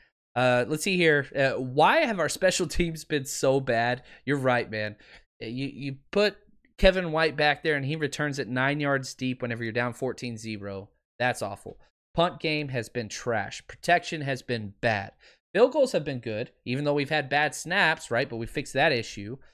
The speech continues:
Um, it's, it's just been bad. It, we're losing all three phases of the game. More than once. To the Eagles, we lost all three phases. All three.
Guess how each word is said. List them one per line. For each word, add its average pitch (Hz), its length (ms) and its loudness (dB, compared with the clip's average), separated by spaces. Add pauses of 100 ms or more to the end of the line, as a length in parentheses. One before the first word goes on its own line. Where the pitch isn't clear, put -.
(420)
Um, 113 440 -2 (960)
it's, 127 140 -14
it's - 160 -10
just 156 140 -8
been 170 140 -4
bad. 127 280 4 (240)
It, - 260 -10 (480)
we're 175 120 6
losing 226 460 0
all 175 140 2
three 190 200 0
phases 185 380 -2
of 151 80 -8
the 143 60 -6
game. 143 340 -4 (1200)
More 233 200 4
than 165 160 0
once. - 480 -4 (640)
To 240 80 -2
the 247 140 -4
Eagles, 247 420 2
we 156 100 -2
lost 175 300 2
all 254 140 4
three 320 220 0
phases. 302 600 -4 (340)
All 311 220 8
three. 262 500 -4